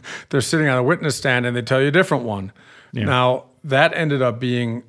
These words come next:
Speaker 1: really good for us. It often is, right? I mean, it's pretty, it was so obvious that sometimes these witnesses were changing their story because they were either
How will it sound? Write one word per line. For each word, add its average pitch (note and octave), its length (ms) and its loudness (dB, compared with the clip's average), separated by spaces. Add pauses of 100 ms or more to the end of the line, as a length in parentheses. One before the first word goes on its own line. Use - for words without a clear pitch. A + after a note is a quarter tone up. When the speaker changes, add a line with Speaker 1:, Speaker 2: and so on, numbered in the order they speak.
Speaker 1:
really D#3 240 4
good F#3 220 4
for B2+ 120 -4
us. G2+ 240 -6
It E3 60 -2
often C#3 320 2
is, D#3+ 300 0
right? B2 300 -2
I C3 60 -2
mean, C3 140 2
it's A#2+ 140 -4
pretty, F3 220 -2
it B2+ 60 -4
was C3+ 120 0
so - 220 0
obvious B2 580 -2
that C3 480 -10
sometimes A2+ 560 -4
these A2+ 180 -6
witnesses A#2+ 400 -6
were A#2 100 -8
changing A2+ 380 -4
their G#2 140 -4
story A2+ 560 0 (480)
because B2+ 340 0
they A#2 140 0
were A2+ 120 -2
either A2 440 0